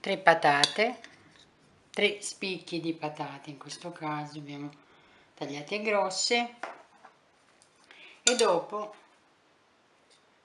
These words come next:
aggiungete anche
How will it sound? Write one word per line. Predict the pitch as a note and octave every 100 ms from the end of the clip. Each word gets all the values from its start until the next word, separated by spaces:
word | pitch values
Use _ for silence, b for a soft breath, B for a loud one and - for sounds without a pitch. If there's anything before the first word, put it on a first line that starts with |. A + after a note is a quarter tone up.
| _ _ _ _ _ _ _ _ _ _ _ _ _ _ -
aggiungete | G3 G#3 B3 G3+ F#3 F3 A3
anche | E3 D#3 D3+ D3+ E3+ E3